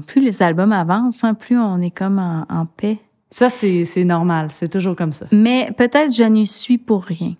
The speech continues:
Speaker 1: Tu vois, ça, c'est une toune que j'ai pas fait en show non plus parce que j'avais pas le goût.
Speaker 2: Hmm.
Speaker 1: Euh,
Speaker 2: Parce que c'est lourd ?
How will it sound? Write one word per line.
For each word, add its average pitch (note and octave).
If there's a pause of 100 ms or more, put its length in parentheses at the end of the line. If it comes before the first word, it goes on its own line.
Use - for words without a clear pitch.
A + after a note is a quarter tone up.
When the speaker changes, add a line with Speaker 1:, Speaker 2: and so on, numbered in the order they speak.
(540)
Speaker 1:
Tu G#3
vois, G3
ça, A#3+
c'est -
une G3
toune A3+
que G#3+
j'ai F#3 (400)
pas A#3+
fait B3
en G3
show G#3+ (140)
non F#3+
plus F#3 (260)
parce F#3
que E3
j'avais E3 (360)
pas F3+
le D#3+
goût. - (640)
Speaker 2:
Hmm. G3+ (440)
Speaker 1:
Euh, E3
Speaker 2:
Parce D#3+
que E3
c'est D#3+
lourd ? G3+